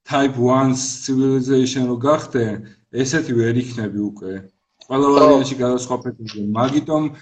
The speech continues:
Speaker 1: მინდა მიუბრუნდე ჩვენ საწყის თემას, კიბორგობა თუ ადამიანობა. მე მგონი, ეგრე არ უნდა დავყოთ საერთოდ. ადამიანობა უკვე ნიშნავს კიბორგობას ყველა გაგებით. პირველი, ი-,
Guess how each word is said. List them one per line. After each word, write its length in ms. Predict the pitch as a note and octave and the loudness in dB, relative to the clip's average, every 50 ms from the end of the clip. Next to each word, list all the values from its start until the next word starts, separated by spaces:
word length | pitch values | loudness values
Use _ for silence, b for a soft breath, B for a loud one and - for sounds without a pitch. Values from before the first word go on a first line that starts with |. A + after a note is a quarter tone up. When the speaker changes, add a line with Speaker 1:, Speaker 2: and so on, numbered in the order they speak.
| B B B _ | B B B _
Speaker 1:
მინდა 260 | - B2+ C#3 C#3+ C#3 | -2 0 2 4 4
მიუბრუნდე 500 | C3 C3 C3+ C#3 C3+ C3+ C#3+ C#3+ C#3 C#3 C3 | 4 6 6 4 4 4 2 2 2 0 0
ჩვენ 200 | - C3+ C3+ B2+ | -2 -4 -6 -6
საწყის 560 | C3 - - - C3+ C3 C3 - D3+ D3+ - - | -6 -6 -6 -6 -6 -6 -6 -6 -8 -10 -10 -6
თემას, 400 | - C#3 B2 A2 G#2+ G#2 G#2 - - - | -4 -4 -2 -2 -2 -4 -6 -8 -12 -14
კიბორგობა 640 | - - B2+ B2 B2+ B2+ B2+ A#2+ B2+ C3 B2 B2+ B2 | -14 -10 -6 -2 0 0 0 0 0 0 0 0 -2
თუ 140 | B2 C3+ C3 | -4 -4 -2
ადამიანობა. 680 | A#2+ A#2 A2 B2 B2 B2 B2+ C3+ C#3 C#3 C#3 B2 G#2+ G#2 G#2+ | -2 -2 -2 -2 0 0 0 2 2 2 2 0 0 -2 -4
მე 120 | A2 A#2+ C3 | -4 -4 -4
მგონი, 260 | C3+ D3+ D3 C3+ B2+ | -2 0 0 0 2
ეგრე 240 | B2 C3 B2+ C3+ B2 | 0 0 0 0 0
არ 180 | G#2+ G#2 G#2 A2 | 0 0 0 0
უნდა 200 | A#2+ A#2+ B2+ B2+ A#2+ | 0 0 0 0 0
დავყოთ 480 | - A2+ G2+ F#2+ F#2+ F#2+ - F#2 F2+ | 0 -2 -2 -2 -4 -6 -10 -12 -14
საერთოდ. 600 | - - - - B2 A2 G#2+ G#2 - - G#2 G2 - b b b b b b b b b b _ | -14 -16 -14 -10 -8 -6 -6 -6 -8 -8 -10 -12 -12 b b b b b b b b b b _
ადამიანობა 720 | G#2 A2+ A#2+ C3 D3 D3+ D#3 D#3 D#3 D#3+ D3+ C#3 A2+ A#2 A2 | -6 -2 0 2 2 4 4 4 4 4 2 2 2 2 2
უკვე 280 | A2 B2 B2 - C#3 C#3 | 0 0 0 0 0 2
ნიშნავს 460 | C#3 B2 A2 - - - A2 G#2 G2+ - | 4 4 2 0 -4 -6 -8 -8 -8 -8
კიბორგობას 720 | - A#2+ B2 A#2+ A#2 A#2 A2+ G#2 A2 F#2+ - G2+ G2+ - | -8 -8 -4 -2 -2 -2 -2 -2 -4 -4 -4 -6 -8 -8
ყველა 320 | - - - A#2+ A#2+ A#2+ A#2+ | -10 -10 -8 -6 -4 -2 -2
გაგებით. 500 | A#2 A#2+ A#2+ A2 A#2 G#2 F#2+ F2+ F#2+ - - b b b b b b _ _ C#3 | -2 -2 -2 -2 -4 -6 -6 -6 -10 -14 -16 b b b b b b _ _ -2
პირველი, 480 | D3 D3 D#3+ D#3+ D#3 D3 C3+ B2 A#2 A2+ G#2+ F#2+ F2 - | 0 0 2 4 4 4 4 4 4 2 0 -4 -6 -8
ი-, 400 | A2 A2 G#2+ A2 G#2 G#2 G2+ F#2 | -10 -10 -10 -8 -8 -8 -10 -10